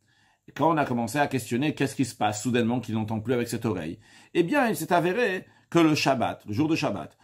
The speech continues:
lorsqu'il était en train d'enseigner de la Chassidoute, dans une pièce à côté, il y avait des gens qui discutaient, ça le dérangeait. Eh bien, sachant que tout son but, là, sa raison qu'il est là, c'est pour diffuser de la Chassidoute, donner de la Chassidoute,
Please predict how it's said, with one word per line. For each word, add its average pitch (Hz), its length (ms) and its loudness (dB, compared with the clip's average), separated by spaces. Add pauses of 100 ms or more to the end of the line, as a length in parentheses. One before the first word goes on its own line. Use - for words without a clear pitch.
(140)
lorsqu'il 156 340 4
était 151 160 2
en 175 100 2
train 160 380 0 (180)
d'enseigner 151 640 0
de 147 100 0
la 131 120 4
Chassidoute, 117 600 -2 (240)
dans 131 160 4
une 117 220 -2
pièce - 640 -4 (320)
à 135 100 4
côté, 185 540 2
il 165 80 -2
y 170 60 2
avait 165 160 2
des 156 100 2
gens 190 180 4
qui 165 100 -10
discutaient, 180 460 -2
ça 170 160 2
le 185 100 0
dérangeait. 185 640 2 (380)
Eh 131 80 -2
bien, 180 460 0 (400)
sachant 175 520 -2
que 120 100 -4
tout 165 220 -4
son 147 200 0
but, 170 340 -2
là, 117 180 0
sa 110 140 -4
raison 120 300 -2
qu'il 143 200 2
est 143 60 6
là, 151 180 2
c'est 123 120 -6
pour 113 180 -8
diffuser 143 440 -2
de 147 40 0
la 139 100 0
Chassidoute, 123 460 -2
donner 123 260 2
de 165 40 -4
la 170 100 0
Chassidoute, 214 520 -6